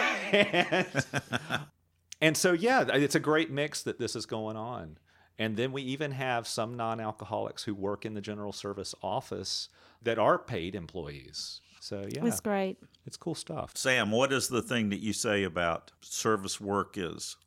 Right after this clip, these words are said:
Speaker 1: Direct service is one alcoholic working with another.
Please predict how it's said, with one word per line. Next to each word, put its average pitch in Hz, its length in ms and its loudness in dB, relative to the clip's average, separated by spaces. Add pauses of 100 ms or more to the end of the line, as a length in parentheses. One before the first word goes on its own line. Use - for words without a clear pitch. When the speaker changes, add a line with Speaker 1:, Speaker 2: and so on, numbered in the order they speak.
(180)
Speaker 1:
Direct 147 340 6
service 139 760 4
is 110 280 4
one 123 260 2
alcoholic 104 840 2
working 92 480 -2
with 87 180 -6
another. 85 560 -6